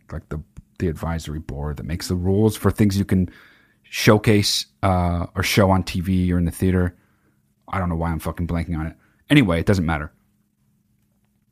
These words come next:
I keep wanting to say C D C. Gee, I wonder why. Um,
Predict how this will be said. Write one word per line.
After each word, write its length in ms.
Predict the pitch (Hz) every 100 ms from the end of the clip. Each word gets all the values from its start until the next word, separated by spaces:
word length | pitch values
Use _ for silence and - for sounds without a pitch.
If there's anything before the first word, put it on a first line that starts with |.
| _
I 60 | -
keep 160 | 123 117
wanting 240 | 117 104
to 80 | 90
say 220 | - 90
C 240 | - -
D 100 | 98
C. 300 | 90 - 107
Gee, 160 | 87 131
I 20 |
wonder 240 | 120 131 107
why. 260 | 104 78 - _ _ _
Um, 520 | 117 107 104 95 90